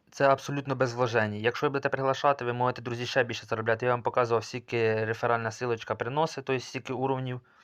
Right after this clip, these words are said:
То есть, друзі, ви можете заробляти доход, е, постійно, стабільно. Е, також, друзі, дивіться, ви можете, е, ось, е, пригласити, е, друзей.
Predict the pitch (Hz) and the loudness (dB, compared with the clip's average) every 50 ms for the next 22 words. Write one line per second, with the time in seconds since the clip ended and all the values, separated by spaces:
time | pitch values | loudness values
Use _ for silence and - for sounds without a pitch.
0 | _ _ _ _ _ _ - - - _ _ _ - - 127 123 113 113 123 123 | _ _ _ _ _ _ -20 -20 -20 _ _ _ -4 -2 -2 -2 -2 -4 -4 -4
1 | 120 117 117 117 117 120 120 123 117 120 110 120 113 113 113 123 123 120 120 107 | -4 -2 -2 0 2 2 2 2 2 2 2 4 4 4 4 4 2 2 0 -2
2 | 113 110 - 127 123 - - - 117 110 107 - 120 117 - - 120 117 117 110 | -2 0 2 0 0 0 -2 -10 -10 -10 -4 -2 -2 -2 0 0 0 0 2 0
3 | 107 110 107 - - - 120 113 113 117 113 107 104 104 101 - - _ _ _ | 0 -2 -6 -2 0 0 0 0 0 -4 -4 -2 -4 -6 -6 -8 -12 _ _ _
4 | _ _ _ _ _ _ _ _ _ _ _ _ _ _ _ _ _ _ _ _ | _ _ _ _ _ _ _ _ _ _ _ _ _ _ _ _ _ _ _ _
5 | - 113 110 110 110 - 147 143 - 127 127 127 135 135 120 127 123 127 127 127 | -4 -4 -4 0 2 2 2 4 2 -2 0 0 0 0 0 -2 -4 -2 -2 -2
6 | 123 - 120 113 110 120 117 127 127 127 120 117 - 123 113 110 - _ _ _ | 0 0 0 2 2 2 0 2 0 -2 -2 0 0 0 0 -2 -6 _ _ _
7 | _ _ _ _ _ _ _ _ _ _ _ _ _ - - - 110 - - - | _ _ _ _ _ _ _ _ _ _ _ _ _ -18 -14 -14 -12 -12 -6 0
8 | 143 123 110 - - - 113 110 107 107 110 123 123 123 120 120 - 139 135 113 | 0 0 0 0 -4 -2 0 0 0 0 0 2 2 2 2 2 2 -2 -4 -4
9 | - - 117 110 110 107 107 104 104 104 117 123 123 131 160 165 160 151 151 | -4 -4 -2 -2 0 -2 -2 -4 -6 -6 -6 -4 -2 0 0 0 0 -2 -4